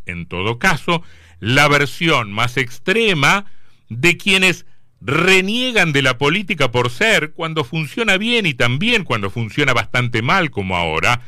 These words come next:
un obstáculo a un régimen económico o a un sistema económico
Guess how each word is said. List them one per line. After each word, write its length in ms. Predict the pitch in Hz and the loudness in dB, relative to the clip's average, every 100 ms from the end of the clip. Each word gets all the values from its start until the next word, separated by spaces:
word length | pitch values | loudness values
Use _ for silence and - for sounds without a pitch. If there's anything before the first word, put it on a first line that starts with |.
| - - - | -12 -14 -6
un 160 | 170 170 | 0 2
obstáculo 920 | 143 113 - 226 226 - 147 160 170 - - | 2 0 -2 0 0 -2 0 2 2 -2 -2
a 80 | 127 | 0
un 200 | 127 117 | 0 0
régimen 520 | 123 165 165 123 120 | 2 2 0 -4 -4
económico 580 | 123 165 226 190 139 - | -4 -6 -8 -6 -6 0
o 160 | 127 135 | 2 4
a 60 | |
un 180 | 147 147 | 2 -2
sistema 440 | 143 123 175 196 | -4 -4 -2 0
económico 540 | 165 135 180 220 190 | 0 0 0 0 -2